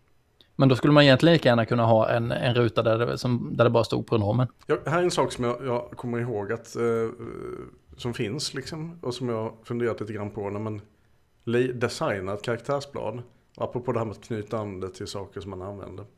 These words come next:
Speaker 2: Eh, jag vet inte om du minns hur det ser ut med Blades in the Dark. Du har ditt karaktärsblad.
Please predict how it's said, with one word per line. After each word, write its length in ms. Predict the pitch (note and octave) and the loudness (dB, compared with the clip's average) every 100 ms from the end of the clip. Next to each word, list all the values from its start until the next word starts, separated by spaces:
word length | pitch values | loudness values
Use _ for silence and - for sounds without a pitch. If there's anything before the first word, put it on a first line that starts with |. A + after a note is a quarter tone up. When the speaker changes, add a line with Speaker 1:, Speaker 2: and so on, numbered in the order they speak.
| _ - | _ -8
Speaker 2:
Eh, 60 | A2+ | -2
jag 220 | A2 A#2+ | 2 2
vet 20 | |
inte 140 | C3+ | 2
om 60 | D3 | 0
du 80 | C#3 | 0
minns 300 | C#3 C3 - | 2 0 -2
hur 160 | A2 | -4
det 140 | A#2+ A2+ | -4 -4
ser 160 | - | -2
ut 180 | C3 B2 | -2 -2
med 160 | A2+ G#2+ | -6 -6
Blades 300 | G#2 A#2 A2+ | -2 -2 -2
in 100 | A2+ | -6
the 40 | A2 | -4
Dark. 320 | A#2+ A2 B2+ C3 - - | -2 -2 -4 -8 -20 -12
Du 80 | A#2 | -6
har 140 | A#2+ | -4
ditt 140 | A2+ A#2 | -4 -6
karaktärsblad. 540 | A2+ - A#2 - F2+ | -10 -6 -6 -6 -4